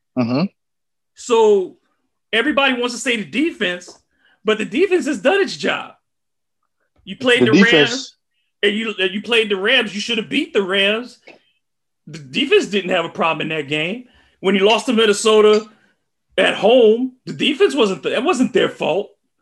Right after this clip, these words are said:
Speaker 2: When you, when you barely beat Chicago twenty-one to nine, the defense did its job. You scored all your points in the se-, in the first half against the Bears and couldn't put any more in.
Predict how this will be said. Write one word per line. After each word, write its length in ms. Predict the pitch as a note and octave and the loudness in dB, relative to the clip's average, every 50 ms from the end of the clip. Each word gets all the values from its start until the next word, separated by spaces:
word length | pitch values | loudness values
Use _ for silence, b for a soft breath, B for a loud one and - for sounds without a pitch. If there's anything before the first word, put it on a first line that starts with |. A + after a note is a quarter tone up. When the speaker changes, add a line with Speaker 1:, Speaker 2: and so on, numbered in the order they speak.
| _ _ _ _ _ _ | _ _ _ _ _ _
Speaker 2:
When 120 | - G#3+ G3 | -4 -2 -2
you, 220 | G3+ G3 G3 G3 | 0 -2 -4 -4
when 180 | - F#3 G3+ G#3+ | -2 0 0 0
you 140 | A3+ G3+ F3 | 0 0 -2
barely 480 | C#3 - - G3 A3 C4 D4 C#4+ C4+ | -4 0 2 4 4 4 4 4 2
beat 220 | A3 E3 A#3 B3+ B3 | 0 2 2 0 0
Chicago 600 | - G#3+ G3 - A3+ B3 A#3+ A3+ G3+ F#3 F3 E3+ | 0 -4 -2 -2 0 0 0 0 0 -2 -4 -4
twenty-one 600 | - - - G#3+ A#3+ C4 C4 B3 B3 B3 A#3+ A3 | -6 -4 -4 -2 0 0 0 0 0 -2 0 0
to 80 | G3+ | -2
nine, 540 | G3 G3+ A3 A#3+ A3 F#3 - - - - _ _ _ _ _ _ _ _ _ _ _ _ _ _ _ _ _ _ _ _ - _ _ _ _ _ _ _ _ _ _ | 0 0 0 0 0 0 -2 -6 -12 -18 _ _ _ _ _ _ _ _ _ _ _ _ _ _ _ _ _ _ _ _ -20 _ _ _ _ _ _ _ _ _ _
the 80 | - | -16
defense 380 | C#3+ D3 A3+ E4 D#4+ F#4+ E4+ G#3 | -6 -2 -2 0 0 0 -2 -2
did 180 | D#3+ A#3+ B3+ B3+ | -2 -2 -2 -2
its 140 | G#3+ G3+ | -2 -4
job. 480 | - - G#3 A3 A3 G3 F3 E3+ D#3+ - - b b b b b _ | -4 -2 0 0 2 0 0 -2 -6 -8 -12 b b b b b _
You 100 | G3+ C4 | -4 -4
scored 300 | B3+ - D4 A3+ G#3 - | -2 0 0 0 2 2
all 240 | G3 G#3+ A3+ A#3 A3+ | 0 0 0 2 2
your 140 | G#3+ G#3 | 0 0
points 340 | G#3 - A3 G#3 F#3+ - - | -2 -2 -4 -6 -6 -6 -8
in 60 | F3 | -12
the 60 | F3 E3 | -12 -10
se-, 220 | - - F#3 F3+ - | -6 -4 -4 -4 -2
in 100 | F#3 F#3 | -4 -4
the 80 | F#3 F3 | -4 -4
first 320 | - G3+ F#3+ E3+ - - | -2 -2 -4 -4 -4 -4
half 340 | F#3 F#3 F3 E3 D#3 - - | -2 -2 -2 -2 -2 -4 -8
against 380 | D#3+ D#3+ D#3 F3 E3+ - - - | -10 -8 -6 -8 -8 -8 -12 -14
the 80 | E3+ | -16
Bears 680 | C#3 - - D#3+ F#3 F3+ E3 D3+ C#3 C3+ C3+ C3+ C3+ _ _ _ _ _ _ _ _ _ _ _ _ | -16 -8 -4 -2 -2 0 0 -2 -4 -6 -10 -12 -16 _ _ _ _ _ _ _ _ _ _ _ _
and 180 | F3+ - - - | -8 -8 -8 -4
couldn't 240 | - A3+ - F3+ - | -6 -6 -6 -6 -2
put 160 | G3 G3 F3+ | -2 -2 -2
any 100 | F3 F3 | -2 -6
more 280 | E3+ E3 E3 E3 D#3+ E3 | -10 -10 -8 -8 -8 -6
in. 240 | E3+ D#3+ D3+ D3 | -6 -8 -10 -10